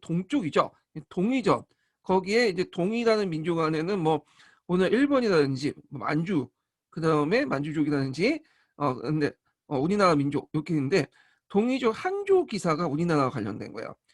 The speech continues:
그래서 이제 거기에 번안, 옥저, 부여, 동해, 초기 고구려 뭐 등등이 있는데 요 부분은 좀 나와요.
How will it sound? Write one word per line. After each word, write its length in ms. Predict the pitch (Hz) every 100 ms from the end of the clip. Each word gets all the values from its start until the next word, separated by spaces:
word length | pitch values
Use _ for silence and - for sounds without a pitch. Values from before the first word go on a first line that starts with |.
| _ _
그래서 220 | - 233
이제 140 | 233 208
거기에 400 | - 185 190 220
번안, 540 | - 151 170 196 180 -
옥저, 520 | 156 - - 196 160
부여, 400 | - 170 185 120 - _ _
동해, 440 | - 170 196 151 - _ _
초기 260 | - 311 302
고구려 420 | - 165 165 165
뭐 160 | 139 139
등등이 340 | - 180 214
있는데 360 | 139 139 143 160 - _ _ _ 190
요 220 | 277 359
부분은 480 | 202 196 240 269 277
좀 140 | 254
나와요. 460 | 170 135 143 117